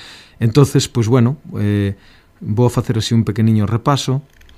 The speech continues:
de, de certos xogos que, que se facían relacionados con certas tarefas de,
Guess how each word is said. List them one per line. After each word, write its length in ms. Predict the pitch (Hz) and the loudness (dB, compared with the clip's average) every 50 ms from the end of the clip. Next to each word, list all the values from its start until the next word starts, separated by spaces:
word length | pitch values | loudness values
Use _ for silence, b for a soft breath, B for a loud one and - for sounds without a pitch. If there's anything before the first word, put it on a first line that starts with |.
| b b b b b - | b b b b b -14
de, 560 | 190 123 107 101 92 107 104 104 104 101 98 | -8 -6 -4 -2 0 0 2 2 2 0 0
de 100 | 110 107 | -2 -2
certos 460 | - - 117 110 101 - 127 117 - | -2 -2 -2 -2 -2 -2 -4 -2 0
xogos 320 | 135 123 117 127 123 - | 0 0 0 0 -2 -4
que, 180 | - - 147 - | -4 -6 -6 -4
que 140 | - - 127 | -2 -2 -2
se 160 | - 135 117 | 0 0 0
facían 640 | - 120 - - 165 151 143 147 175 180 180 190 - _ _ _ _ _ b b b b b b | 0 -2 0 2 4 4 4 4 2 0 -2 -4 -6 _ _ _ _ _ b b b b b b
relacionados 720 | 117 120 120 123 117 - 131 120 120 120 131 147 139 - | -2 0 0 0 0 2 2 4 4 4 2 0 -2 -2
con 160 | - 127 117 - | -2 -2 -2 0
certas 340 | - 107 101 - 107 - | -2 -4 -4 -4 -6 -8
tarefas 460 | - - 104 117 110 - 120 107 101 90 | -6 -6 -4 -4 -4 -4 -4 -6 -4 -4
de, 320 | 98 101 95 95 98 101 | -4 -4 -4 -4 -6 -8